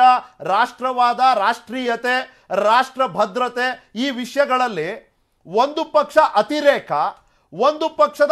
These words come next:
ನಿರಾಸಕ್ತಿ. ಅಲ್ಲ, ಹೀಗಾಗೋದ್ರೆ ದೇಶ ಹೇಗೆ? ಒಂದು ಸಮತೋಲನ ಇರ್ಬೇಕಲ್ವಾ? ಈಗ ನಾಗರಾಜ್ ಯಾದವ್ ಅವ್ರು ಹೇಳ್ತಾರೆ, ಬಿ ಜೆ ಪಿ ಅವರು ಬಳಸ್ಕೊತಾರೆ ಇದನ್ನ ಮತಗಳ ಗಳಿಕೆಗಾಗಿ.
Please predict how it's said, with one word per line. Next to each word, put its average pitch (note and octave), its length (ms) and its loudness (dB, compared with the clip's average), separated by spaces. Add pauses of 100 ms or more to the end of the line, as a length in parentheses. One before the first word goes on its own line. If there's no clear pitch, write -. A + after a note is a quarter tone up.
ನಿರಾಸಕ್ತಿ. B3 880 -2 (540)
ಅಲ್ಲ, C#4 120 0 (300)
ಹೀಗಾಗೋದ್ರೆ B3 1040 2
ದೇಶ D#4+ 300 4 (100)
ಹೇಗೆ? B2 540 -6 (320)
ಒಂದು E4 200 -2
ಸಮತೋಲನ D#4 720 2
ಇರ್ಬೇಕಲ್ವಾ? D3 800 -6 (180)
ಈಗ B3 220 -8
ನಾಗರಾಜ್ C#4 500 2
ಯಾದವ್ C#4 200 0
ಅವ್ರು C#4 160 2
ಹೇಳ್ತಾರೆ, C#4+ 280 2
ಬಿ A3 260 -4
ಜೆ D4 300 2
ಪಿ C#4 80 -8
ಅವರು C4+ 200 -2
ಬಳಸ್ಕೊತಾರೆ B3 720 -4
ಇದನ್ನ G3+ 220 -6
ಮತಗಳ G3+ 500 -4
ಗಳಿಕೆಗಾಗಿ. E3 760 -8